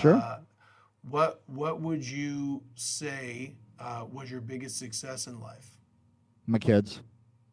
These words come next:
Speaker 1: and both my C Ds. <laughs>
Speaker 2: Your C-, your C Ds.
Speaker 1: Yeah,
Speaker 2: You
Speaker 1: my
Speaker 2: can
Speaker 1: kids
Speaker 2: use
Speaker 1: and,
Speaker 2: your
Speaker 1: well,
Speaker 2: music.
Speaker 1: well, okay.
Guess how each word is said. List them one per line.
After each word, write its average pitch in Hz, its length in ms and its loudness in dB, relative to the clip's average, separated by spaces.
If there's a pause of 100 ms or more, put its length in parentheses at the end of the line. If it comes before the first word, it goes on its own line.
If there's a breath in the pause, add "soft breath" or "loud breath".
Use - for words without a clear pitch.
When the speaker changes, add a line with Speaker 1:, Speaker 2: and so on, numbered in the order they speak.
(260)
Speaker 1:
and 131 240 10
both 117 240 10
my 110 100 2
C 104 240 -2
Ds. 104 340 -4 (840)
<laughs> 107 320 2
Speaker 2:
Your 131 140 -8
C-, 131 320 -6
your 131 160 -10
C 151 180 -2
Ds. 120 500 0
Speaker 1:
Yeah, 117 120 10 (260 loud breath)
Speaker 2:
You 139 60 0
Speaker 1:
my 135 80 10
Speaker 2:
can - 100 -4
Speaker 1:
kids 175 220 10
Speaker 2:
use 160 80 6
Speaker 1:
and, 143 80 0
Speaker 2:
your 151 100 6
Speaker 1:
well, 165 120 12
Speaker 2:
music. 156 220 -4
Speaker 1:
well, 160 140 10
okay. 143 260 2